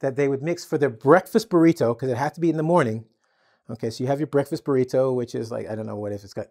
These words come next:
eggs and whatever, but you have to have a red chili that's hot and a green chili that's hot.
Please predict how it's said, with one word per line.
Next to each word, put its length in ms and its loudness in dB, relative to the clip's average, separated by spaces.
eggs 240 -10
and 120 -10
whatever, 400 -8
but 140 -2
you 120 -6
have 140 -6
to 80 -4
have 120 -4
a 100 -6
red 240 -4
chili 280 0
that's 200 -2
hot 440 -2
and 160 -10
a 80 -8
green 440 0
chili 300 -4
that's 240 -12
hot. 360 -14